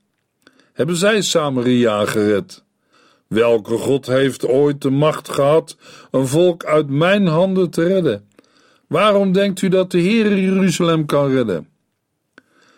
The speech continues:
De profeet Nahum kondigt het vonnis aan over de hoogmoed van Nineve en Assyrië.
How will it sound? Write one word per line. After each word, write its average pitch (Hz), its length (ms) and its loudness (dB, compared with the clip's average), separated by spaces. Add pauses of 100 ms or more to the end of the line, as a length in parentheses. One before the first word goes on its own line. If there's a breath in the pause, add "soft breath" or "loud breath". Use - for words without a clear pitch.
(340 soft breath)
De - 140 -4
profeet 139 540 -2
Nahum 139 720 0
kondigt 165 480 -2
het 131 220 -2
vonnis 175 440 -2
aan 143 420 0 (400 loud breath)
over 135 300 0
de 139 60 0
hoogmoed 147 640 0
van 131 260 -2
Nineve 107 680 0
en 117 200 -2
Assyrië. 110 800 -2